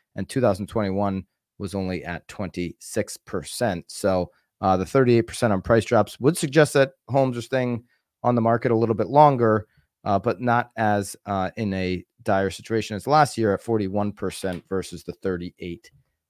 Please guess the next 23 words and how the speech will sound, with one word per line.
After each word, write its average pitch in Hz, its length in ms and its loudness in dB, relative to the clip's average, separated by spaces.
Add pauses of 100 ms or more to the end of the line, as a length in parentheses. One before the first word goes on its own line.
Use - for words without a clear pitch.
(120)
this 82 440 -6 (200)
year. 87 480 -6 (360)
Okay, 95 240 -2
so - 140 -4
there's 117 200 4
your 113 140 6
update 104 360 2
on 101 400 2 (640)
all 127 160 10
things 120 380 2
inventory. 127 560 0
I - 20 0
did 113 140 -6
mention 113 320 -4
that 104 120 0
Wall 107 160 2
Street 107 220 -4
Journal 110 280 0
article 107 320 -2
that 98 80 -4
dropped 101 260 -2
this - 160 -14
morning. 110 360 0